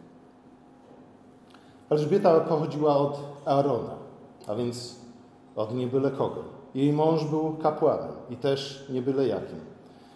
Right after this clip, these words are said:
Była również starsza od Marii. Dlatego nie dziwi, że kiedy Maria przyszła odwiedzić Elżbietę,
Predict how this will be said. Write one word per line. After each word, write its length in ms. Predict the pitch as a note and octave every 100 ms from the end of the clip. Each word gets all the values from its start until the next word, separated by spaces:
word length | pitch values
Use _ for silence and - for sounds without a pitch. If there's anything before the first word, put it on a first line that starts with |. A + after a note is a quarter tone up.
| -
Była 160 | E3+ F#3
również 460 | F#3+ F#3 F#3 - - - -
starsza 520 | - F#3+ D#3 - - - - -
od 160 | C#3+ C#3
Marii. 460 | D3 A#2+ F2+ - - - - - -
Dlatego 320 | D#3+ D#3+ F#3
nie 140 | F3 F3
dziwi, 320 | G#3 - D3
że 220 | D3 D#3+
kiedy 400 | D#3 D3+ D3+ D#3 D3+
Maria 320 | D#3+ D#3 D3+
przyszła 360 | D3 A3 - B2+
odwiedzić 460 | A#2+ D3 C#3 C#3+
Elżbietę, 600 | D#3+ B2+ B2 D3 D3 D#3+